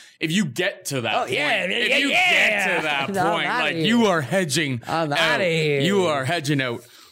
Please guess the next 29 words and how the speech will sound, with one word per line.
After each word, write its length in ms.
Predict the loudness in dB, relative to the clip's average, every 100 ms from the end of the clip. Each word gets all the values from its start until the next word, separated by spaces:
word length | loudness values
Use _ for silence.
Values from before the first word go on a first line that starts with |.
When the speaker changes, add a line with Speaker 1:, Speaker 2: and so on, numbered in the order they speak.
| _
Speaker 1:
fully 640 | -16 -6 -2 -2 -4 -8 -10
at 140 | -4
Speaker 2:
Yeah, 180 | -2 -2
Speaker 1:
that 140 | -4 -6
point. 160 | -4
Speaker 2:
yeah, 300 | -4 -4 -8 -8
Speaker 1:
But, 260 | -6 -4 -4
Speaker 2:
for 60 |
Speaker 1:
uh, 40 | -2
you 120 | 0
Speaker 2:
sure. 40 |
Speaker 1:
gotta 220 | -2 -2
get 240 | -4 -6 -6
there, 180 | -6 -6
obviously. 600 | -8 -10 -10 -10 -12 -14 -16 -14
Speaker 2:
Yeah. 320 | -6 -4 -4 -4
Uh, 60 | -4
you 180 | 0 0
know 200 | 2 2
what? 400 | 2 0 -2 -4
I'll 100 | -4
just 200 | -6 -4
throw 100 | -4
this 220 | -4 -6
in 100 | -8
right 160 | -6 -6
there. 160 | -6 -6
I 220 | -6 -6
thought, 460 | -6 -6 -6 -8